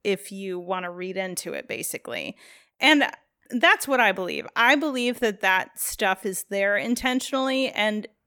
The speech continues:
it is intentionally not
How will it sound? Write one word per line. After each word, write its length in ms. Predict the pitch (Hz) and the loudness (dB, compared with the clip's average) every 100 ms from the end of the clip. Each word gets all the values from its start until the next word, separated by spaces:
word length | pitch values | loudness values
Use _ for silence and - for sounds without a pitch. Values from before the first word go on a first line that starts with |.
| _ - | _ -2
it 160 | 208 | 0
is 500 | 196 208 214 208 - - _ _ _ - 262 262 - | 0 0 0 -4 -8 -10 _ _ _ 0 2 2 2
intentionally 920 | 277 294 - 254 233 214 202 190 196 - _ _ - | 2 2 0 -2 -2 -2 -4 -4 -8 -12 _ _ -6
not 720 | 208 202 196 196 190 - | -2 0 2 2 0 -4